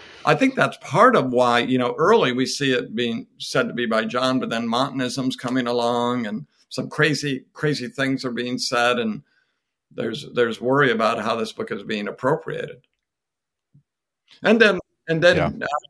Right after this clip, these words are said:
Speaker 2: Which is fair enough.
Speaker 1: Dionysius, he does see, I mean, it's funny, you know,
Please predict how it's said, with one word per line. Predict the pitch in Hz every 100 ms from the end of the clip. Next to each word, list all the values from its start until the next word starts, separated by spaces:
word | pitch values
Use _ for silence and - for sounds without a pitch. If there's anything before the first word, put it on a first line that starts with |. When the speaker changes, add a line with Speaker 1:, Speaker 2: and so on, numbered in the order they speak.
| - _ -
Speaker 2:
Which | 220
is | 185
fair | - 110
enough. | 170 147 - - -
Speaker 1:
Dionysius, | 156 - 120 -
he | 147 185
does | 151 202 233 -
see, | 214 254 143 131 - _ _
I | 135
mean, | 143 - _
it's | 147 147
funny, | - 160 233 190
you | 113
know, | 127 123 120 -